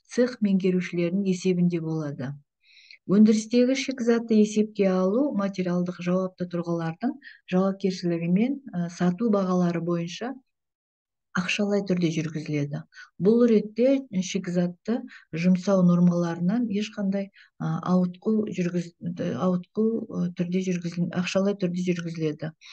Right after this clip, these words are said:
Ауытқулар жол берілмейді. Ә, дисконттар, бағалар калькуляциялық карталар-, карталарда алынады. Бұл жұмсалған шикізаттың құнын өндіріске жіберілген бағамен есептеп шығаруды қамтамасыз етеді.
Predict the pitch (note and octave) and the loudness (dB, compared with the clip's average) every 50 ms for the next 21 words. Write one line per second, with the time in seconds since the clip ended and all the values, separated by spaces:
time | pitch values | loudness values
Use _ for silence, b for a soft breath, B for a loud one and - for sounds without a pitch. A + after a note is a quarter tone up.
0 | B B B B - F3 F#3 F#3 F3+ - - F#3 F#3+ G#3 G#3+ G#3+ F#3+ F3 E3 E3+ | B B B B 0 0 0 0 -2 -2 -2 0 0 0 0 0 0 0 0 0
1 | F3 E3+ E3 D#3+ D#3 D#3+ D#3 D3+ D3 C#3+ C#3 D3 C#3+ C#3+ - _ B B B B | 0 -2 -2 -2 -4 -4 -4 -6 -8 -8 -10 -10 -10 -12 -16 _ B B B B
2 | B B - D#3+ D#3+ D#3 D#3+ E3 E3+ G3 F#3+ - - - G#3 G3 F#3+ G3 - A3 | B B -8 -6 -6 -4 -4 -2 -2 -2 -2 -2 0 2 2 2 2 0 0 0
3 | B3 C4+ C#4 C#4 G3+ F#3+ G3 F#3+ F#3 F#3 F#3+ G3 G#3 G#3+ G#3+ G#3+ - F#3+ F#3 F#3 | 0 2 0 0 -2 -2 0 0 0 0 2 2 2 0 -2 -4 -4 -4 -4 -4
4 | F3+ F#3 F#3 F#3 F#3 F#3 F#3 F#3 F3+ F3 F3 - F3 E3+ F3 - E3+ E3 E3 E3 | -2 0 0 0 0 -2 -4 -4 -4 -4 -4 -4 -6 -6 -4 -4 -4 -2 0 -2
5 | D#3+ E3 - - F3 - F3+ F3+ F3+ - E3 E3 E3 D#3+ D#3+ E3 E3 E3 E3 E3+ | -2 -4 -6 -12 -8 -6 -4 -4 -4 -4 -4 -2 -2 -2 -4 -4 -4 -4 -2 -2
6 | F3+ F#3+ G3+ G#3+ A3 A3 G#3+ A3 A3+ A#3 - B B B B B - G3 A3 A3+ | -2 0 0 0 0 0 -2 -4 -6 -8 -8 B B B B B -2 0 0 2
7 | G#3+ G3+ F#3 F3+ - F3 F3 F3 F3 F3 F3 - F3 E3+ E3+ E3+ E3 D#3+ D#3+ - | 2 0 0 0 0 0 0 0 -2 -2 -4 -4 -6 -6 -4 -4 -4 -6 -6 -6
8 | - D#3 D#3 D#3 D#3 E3 E3 F#3 G#3+ B3 A#3 B B B B B - F3 F#3 F#3 | -8 -10 -10 -8 -4 -2 2 2 2 2 0 B B B B B 0 4 4 6
9 | F3 F3 F3 - - - F#3+ F#3 F3+ F3+ E3 D#3+ D#3+ D#3+ D#3+ D#3+ D#3 D#3+ F#3 A3 | 4 4 2 -2 -4 -2 0 0 0 0 -2 -2 -4 -4 -4 -6 -4 -2 0 0
10 | A#3+ A3 A#3 G#3+ E3+ D#3+ D#3+ D#3+ D#3+ D#3+ E3 E3+ F3+ G3+ A3 G#3+ F#3+ F3 - E3 | 0 0 -2 -4 -4 -4 -4 -4 -4 -4 -4 -2 0 2 2 2 2 0 -4 -8
11 | E3 - - - F#3+ - - F3+ E3 D#3+ D#3+ D#3 D#3+ D#3+ F#3+ A3+ A3 B B B | -10 -10 -10 -10 -8 -6 -6 -6 -6 -6 -6 -6 -4 -4 -6 -6 -6 B B B
12 | B B - - F3+ F3+ F3 F3 D#3+ D#3 D#3 D#3 - - D3+ D3 D3+ D3 C#3+ D3+ | B B -6 -2 0 0 2 0 -2 -2 -4 -8 -10 -10 -10 -8 -8 -8 -8 -8
13 | D3+ D3 D3 D3+ D3 | -8 -8 -8 -10 -10